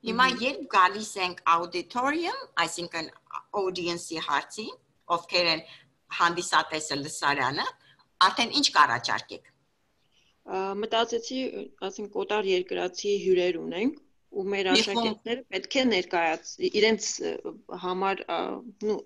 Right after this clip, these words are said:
Speaker 2: աշխատելով որպես էքսկուրսավար, ներկայացնեն Հայաստանի որևէ կամ մի քանի տեսարժան վայր։ Լսարան
Speaker 1: Շատ լավ։
Speaker 2: ընտրել են օտար երկրացի հյուրերը։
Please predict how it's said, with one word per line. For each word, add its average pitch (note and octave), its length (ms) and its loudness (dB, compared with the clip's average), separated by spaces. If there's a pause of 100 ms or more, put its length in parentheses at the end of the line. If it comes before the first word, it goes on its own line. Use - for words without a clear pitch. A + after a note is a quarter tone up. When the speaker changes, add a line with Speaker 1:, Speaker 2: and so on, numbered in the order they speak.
(140)
Speaker 2:
աշխատելով G3+ 640 0
որպես F3+ 340 0
էքսկուրսավար, F3+ 720 -2
ներկայացնեն F3 680 -4 (640)
Հայաստանի F3 540 -2
որևէ F3 440 0
կամ E3 240 -4
մի F3 100 -4
քանի F3 300 -6
տեսարժան E3+ 600 -2
վայր։ D3 240 -4 (400)
Լսարան G#3+ 400 6
Speaker 1:
Շատ C4 100 6
լավ։ C4+ 60 8
Speaker 2:
ընտրել A3 300 4
են B3 120 -4
օտար G#3 320 6
երկրացի F#3+ 500 4
հյուրերը։ F3 440 2